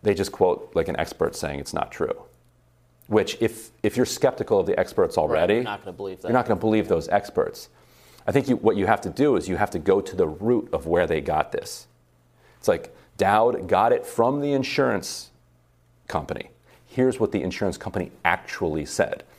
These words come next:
Speaker 1: So you can believe or not believe the insurance company, but his source is the insurance company.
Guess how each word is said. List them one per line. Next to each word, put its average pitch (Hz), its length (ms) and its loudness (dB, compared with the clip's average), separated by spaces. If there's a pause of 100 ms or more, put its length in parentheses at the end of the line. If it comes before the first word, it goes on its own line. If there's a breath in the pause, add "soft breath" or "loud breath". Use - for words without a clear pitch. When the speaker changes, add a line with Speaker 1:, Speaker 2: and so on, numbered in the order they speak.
(100)
Speaker 1:
So 165 120 4
you 170 160 2
can 190 200 0
believe 170 280 2
or 139 60 4
not 120 220 2
believe 101 260 2
the 87 60 0
insurance 123 400 0
company, - 360 -6 (500 loud breath)
but - 120 4
his - 320 2
source 160 300 4
is 104 100 0
the 120 140 2
insurance 127 360 0
company. - 420 -6